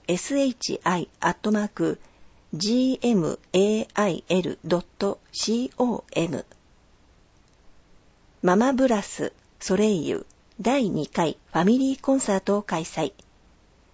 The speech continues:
ママブラスソレイユは、豊田市や近隣市のママさんたちで結成したママとキッズ、ベビーたちの吹奏楽団です。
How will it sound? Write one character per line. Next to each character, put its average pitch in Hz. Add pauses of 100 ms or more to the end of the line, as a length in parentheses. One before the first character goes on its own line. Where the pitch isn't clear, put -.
(560)
マ 180
マ 247
ブ 262
ラ 240
ス -
ソ -
レ 196
イ 170
ユ 156
は、 143 (720)
豊 208
田 214
市 -
や 143
近 214
隣 220
市 -
の 160 (380)
マ 240
マ 302
さ 214
ん 190
た 185
ち -
で 160
結 -
成 190
し -
た 165 (420)
マ 202
マ 196
と 151
キ -
ッ 185
ズ、 - (220)
ベ 196
ビ 269
ー -
た 190
ち -
の 143
吹 190
奏 202
楽 175
団 151
で -
す。 -